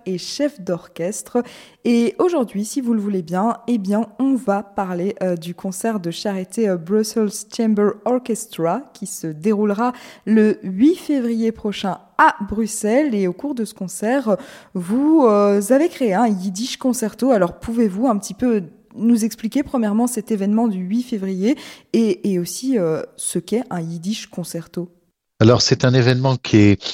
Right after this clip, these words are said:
Speaker 2: qui a été monté à l'origine par le violoniste Michael Gutmann, euh, qui est un grand, euh, concertiste qui s'occupe de ce, cette formation, le Bruxelles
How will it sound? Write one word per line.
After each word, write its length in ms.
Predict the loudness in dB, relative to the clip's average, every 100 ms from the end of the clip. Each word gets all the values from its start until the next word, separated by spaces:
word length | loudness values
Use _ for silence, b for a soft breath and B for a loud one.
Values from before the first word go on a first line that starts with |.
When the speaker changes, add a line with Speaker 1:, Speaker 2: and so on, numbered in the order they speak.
| B B B
Speaker 2:
qui 160 | 4 6
a 20 |
été 240 | 6 4
monté 280 | 0 2 4
à 40 |
l'origine 400 | 6 4 2 0
par 140 | 2 4
le 60 |
violoniste 580 | 4 4 4 4 0 0
Michael 380 | 2 6 6 6
Gutmann, 560 | 4 2 4 6 6 4 B B B B 0
euh, 260 | 4 6 4
qui 140 | 2
est 140 | 0 0
un 100 | 0
grand, 440 | 0 2 6 6
euh, 280 | 6 4 2
concertiste 920 | 0 2 4 2 2 2 2 2 0
qui 200 | 2 0
s'occupe 500 | 2 2 2 2 2
de 120 | 2
ce, 360 | 2 4 4 4
cette 220 | 4 2
formation, 560 | 4 4 4 2 4 4
le 80 |
Bruxelles 580 | 4 6 6 6 6 6